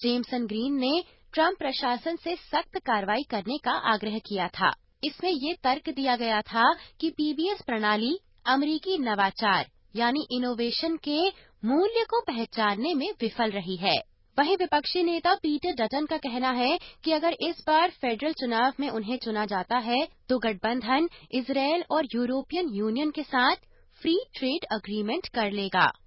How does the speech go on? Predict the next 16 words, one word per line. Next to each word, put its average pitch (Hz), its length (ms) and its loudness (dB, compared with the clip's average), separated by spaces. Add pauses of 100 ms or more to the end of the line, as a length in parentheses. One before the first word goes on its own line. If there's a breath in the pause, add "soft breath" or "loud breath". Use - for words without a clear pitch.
(200)
आपको 214 280 0
बता 208 320 0
दें 247 200 0 (260 loud breath)
कि 294 100 -2
सिडनी 302 360 -2
के 330 180 -4
लोवे 269 420 -2
इंस्टीट्यूट 247 760 -6
में 254 180 0 (280)
गठबंधन 240 560 0
की 320 160 -4
विदेश 226 460 -2
नीति 220 280 -4
के 277 160 -8
दृष्टिकोण 220 600 -6
पर 247 300 2